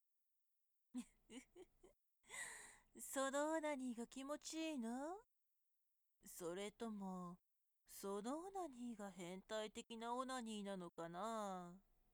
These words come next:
あ、そうだ。わかっているとは思うけど、勝手に絶頂し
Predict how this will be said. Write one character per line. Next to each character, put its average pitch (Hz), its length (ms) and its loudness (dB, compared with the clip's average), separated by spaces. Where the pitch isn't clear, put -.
あ、 180 280 2
そ - 240 -4
う 254 420 2
だ。 185 380 -8
わ 247 240 6
か - 160 -4
っ 403 100 0
て 359 120 4
い 302 60 2
る 254 160 -4
と 226 140 -4
は 214 220 0
思 240 260 2
う 240 60 0
け 196 180 -4
ど、 196 400 -2
勝 220 260 6
手 262 140 2
に 262 180 0
絶 247 280 2
頂 247 300 2
し - 180 -6